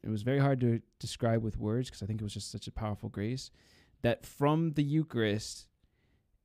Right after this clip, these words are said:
eh, in a split second, everything that he had been struggling and trying to get out and trying to take care of and just, ah, you know, he couldn't, in a split second was gone.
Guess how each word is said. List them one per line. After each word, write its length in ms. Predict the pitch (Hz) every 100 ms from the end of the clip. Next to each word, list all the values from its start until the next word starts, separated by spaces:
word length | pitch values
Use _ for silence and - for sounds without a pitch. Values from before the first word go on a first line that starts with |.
| -
eh, 240 | 113 117 -
in 100 | 123
a 60 | 120
split 340 | - - 143
second, 440 | - 147 127 117 -
everything 400 | 143 143 147 143
that 80 | 139
he 140 | 123 123
had 120 | 113
been 140 | 117
struggling 400 | 110 - 123 117
and 100 | 113
trying 260 | 110 120 117
to 60 |
get 160 | 110 113
out 220 | 113 113
and 100 | 80
trying 200 | 104 113
to 60 | 110
take 180 | 117 107
care 260 | 117 110
of 100 | 110
and 140 | 107 101
just, 240 | 101 - -
ah, 280 | 107 107 101 -
you 120 | 113
know, 80 | 110
he 100 | 107
couldn't, 380 | - 120 117 - - - _
in 100 | 117
a 60 | 113
split 300 | - - 139
second 320 | - 135 -
was 140 | 107
gone. 400 | 107 117 113 104